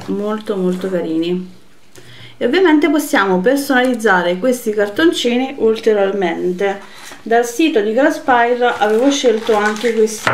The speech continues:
due timbri, ed eccoli qua. Questo è appunto il codice del prodotto per realizzare appunto il timbro piccolino in cera lacca o della libellula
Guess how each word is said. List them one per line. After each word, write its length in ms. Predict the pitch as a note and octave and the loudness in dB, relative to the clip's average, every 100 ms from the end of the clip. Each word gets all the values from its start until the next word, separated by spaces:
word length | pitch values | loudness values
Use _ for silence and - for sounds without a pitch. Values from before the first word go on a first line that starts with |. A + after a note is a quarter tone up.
| G#3+ | 0
due 200 | G#3+ G#3+ | 2 2
timbri, 720 | G#3+ G3 F#3 F#3 A#3 D#4+ F4 - - - - - - - - - - | 0 0 0 2 2 0 -2 -10 -20 -20 -20 -20 -20 -20 -20 -20 -12
ed 80 | F3+ | -8
eccoli 400 | F3 - F#3 F#3 | -6 -4 -4 -4
qua. 300 | F3+ D3+ A#3 C#4+ - - - - - - - | -4 -4 -4 -6 -12 -18 -20 -20 -18 -18 -10
Questo 380 | - G3+ G3 F#3 | -4 -4 -2 -4
è 40 | |
appunto 640 | F3+ G3 F#3 F#3 F#3 F#3 F#3 - | -2 0 0 0 0 -2 -4 -6
il 340 | - F#3+ F#3 F#3 | -2 0 0 -2
codice 760 | G3+ F#3 F#3 F#3 F#3 F#3 F#3 - | -2 0 0 -2 -4 -6 -8 -12
del 240 | G3+ F#3+ F#3 | -6 -4 -4
prodotto 680 | F#3 G#3 F3 E3+ - C4 D#4 D#4+ - - - - - - - - - | -2 0 0 0 -4 -2 -2 -2 -14 -18 -18 -20 -20 -20 -20 -20 -6
per 140 | A3 | 0
realizzare 420 | A3 A#3+ A3 F#3 | 2 2 2 2
appunto 960 | F#3+ F#3+ G#3+ F#3+ F#3 F#3+ F#3 F#3 F#3 - - - - | 0 0 0 2 0 0 0 0 -6 -18 -20 -20 -18
il 400 | G3 G3 G3 F#3+ F#3+ | -8 -4 -2 -4 -2
timbro 460 | A#3 G#3 F#3+ F#3+ | -2 -2 0 -2
piccolino 540 | F3+ G3 - G#3 G#3+ F#3+ | -2 -6 -2 0 2 2
in 120 | F3+ | 0
cera 240 | F#3 G#3+ | 0 0
lacca 560 | B3 G#3 G3+ - G#3+ G3+ | 2 0 -2 -4 -4 -2
o 140 | G#3 G3+ | 0 0
della 180 | F#3+ | 0
libellula 800 | A3 C4+ G#3+ F3+ F#3 F#3+ G3 G3+ | 0 0 0 0 0 0 0 0